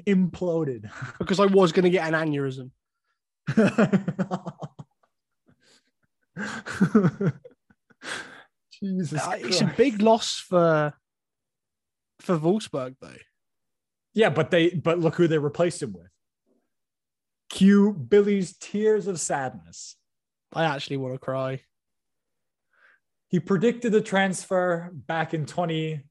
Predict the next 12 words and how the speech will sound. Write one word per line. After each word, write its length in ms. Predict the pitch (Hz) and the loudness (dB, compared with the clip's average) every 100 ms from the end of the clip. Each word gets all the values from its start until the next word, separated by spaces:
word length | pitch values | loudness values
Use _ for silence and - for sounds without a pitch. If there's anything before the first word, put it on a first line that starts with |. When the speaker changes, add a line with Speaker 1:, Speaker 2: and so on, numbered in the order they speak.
| _ | _
Speaker 1:
what 140 | 143 139 | -2 0
was 140 | 127 | 2
it? 260 | 127 110 _ _ _ - | 2 0 _ _ _ -2
Twenty? 420 | 185 175 190 185 - _ _ | 2 4 2 -2 -10 _ _
Speaker 2:
Twenty 260 | 160 151 | -2 0
twenty, 400 | 147 156 147 147 - | 0 0 0 -2 -6
summer 380 | - 185 180 170 | -4 -2 2 0
twenty 320 | - 156 151 | 0 -4 -4
twenty. 340 | - 131 135 135 _ _ _ _ _ _ _ _ _ _ | -8 -14 -14 -16 _ _ _ _ _ _ _ _ _ _
Speaker 1:
He 100 | 165 | -2
predicted 540 | 175 190 196 202 180 | 2 4 2 2 2
it. 260 | 175 175 - | 4 2 -2